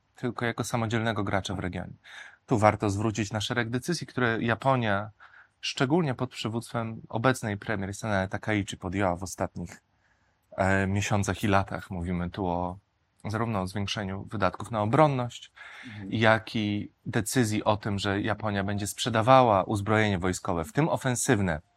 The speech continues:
Speaker 1: E, to jest ogromna zmiana, bo Japonia wcześniej konstytucyjnie, a nie tylko nie wchodziła, nie, nie zawierała sojuszy, ale też nie tworzyła uzbrojenia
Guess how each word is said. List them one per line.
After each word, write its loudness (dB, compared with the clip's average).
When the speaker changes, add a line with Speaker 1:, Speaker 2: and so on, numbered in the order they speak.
Speaker 1:
E, 4
to 4
jest 6
ogromna 2
zmiana, 0
bo 2
Japonia 0
wcześniej -8
konstytucyjnie, -2
a 6
nie 2
tylko 2
nie 2
wchodziła, 2
nie, -2
nie -4
zawierała 2
sojuszy, -2
ale 0
też -4
nie -4
tworzyła -2
uzbrojenia -4